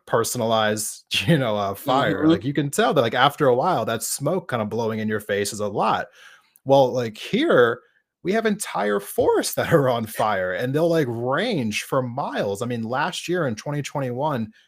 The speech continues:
Speaker 1: the state of Montana had almost a million acres burn.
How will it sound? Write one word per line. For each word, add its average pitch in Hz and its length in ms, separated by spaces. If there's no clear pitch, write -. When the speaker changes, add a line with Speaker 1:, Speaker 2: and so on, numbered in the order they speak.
Speaker 1:
the 110 60
state 165 200
of 147 80
Montana 143 500
had 120 140
almost 135 400
a 123 60
million 131 540
acres 135 440
burn. - 400